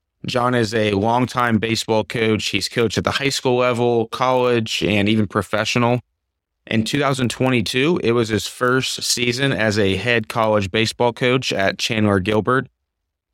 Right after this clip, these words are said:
And in today's episode, we're focusing on junior college baseball.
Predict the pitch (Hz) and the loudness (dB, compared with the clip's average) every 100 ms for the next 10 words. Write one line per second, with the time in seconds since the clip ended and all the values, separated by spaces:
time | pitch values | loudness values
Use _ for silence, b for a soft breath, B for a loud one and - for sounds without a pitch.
0 | _ 120 120 120 127 143 143 131 156 - | _ -2 -2 0 0 0 0 -2 -4 -2
1 | 135 117 127 - 131 - 123 120 117 110 | 0 2 0 -2 -4 -2 0 2 0 0
2 | 123 117 120 110 98 101 117 - 87 78 | 0 0 0 0 0 0 -2 0 0 0